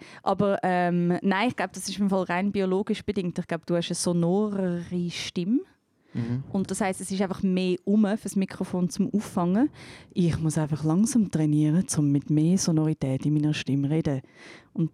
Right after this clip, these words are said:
Speaker 1: tönen wie eine fünfzigjährige Raucherin. Oh.
Speaker 2: Ja, aber die Frage ist ja, könnte es nicht auch, also hast, die,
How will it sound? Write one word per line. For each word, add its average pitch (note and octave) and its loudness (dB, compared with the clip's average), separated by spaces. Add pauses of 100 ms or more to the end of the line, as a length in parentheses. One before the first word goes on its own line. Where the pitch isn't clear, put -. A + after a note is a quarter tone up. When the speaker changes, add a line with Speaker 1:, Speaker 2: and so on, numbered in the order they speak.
Speaker 1:
tönen D#3+ 0
wie D3+ 0
eine C#3+ 0 (920)
fünfzigjährige D#3 -2
Raucherin. D#3 -2 (460)
Oh. D3+ -2 (240)
Speaker 2:
Ja, C#3+ 4
aber D3 4
die - -8
Frage F3 2
ist - 0
ja, C#3 4 (220)
könnte C3+ 2
es - -12
nicht D3+ -2
auch, C3 0
also C3 2
hast, C3 0 (840)
die, - -14